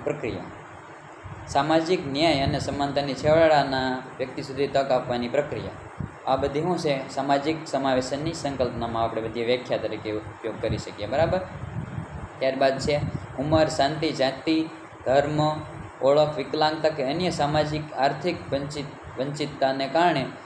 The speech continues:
સમાજમાં વિસ્થાપિત થયેલા જૂથને સમાન તક અને ઉપલબ્ધ સંસાધનોનો લાભ આપો અને તેમના હક માટે અવાજ ઉઠાવવાની સ્વતંત્ર આપવાની પ્રક્રિયા એટલે સામાજિક સમાવેશન.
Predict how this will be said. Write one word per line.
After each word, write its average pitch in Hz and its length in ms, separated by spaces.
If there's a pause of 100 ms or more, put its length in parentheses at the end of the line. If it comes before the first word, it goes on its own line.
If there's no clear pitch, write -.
(120)
સમાજમાં 151 720
વિસ્થાપિત 175 580
થયેલા 151 240
જૂથને 135 340
સમાન 151 540
તક 175 160 (440)
અને 143 320 (840)
ઉપલબ્ધ 160 380
સંસાધનોનો 139 920
લાભ 143 300
આપો 123 400 (280)
અને 151 180
તેમના 147 540
હક - 80 (500)
માટે 139 420 (120)
અવાજ 143 280
ઉઠાવવાની 135 360
સ્વતંત્ર 147 420
આપવાની 127 340
પ્રક્રિયા 131 340
એટલે 113 160
સામાજિક 120 540 (760)
સમાવેશન. 110 560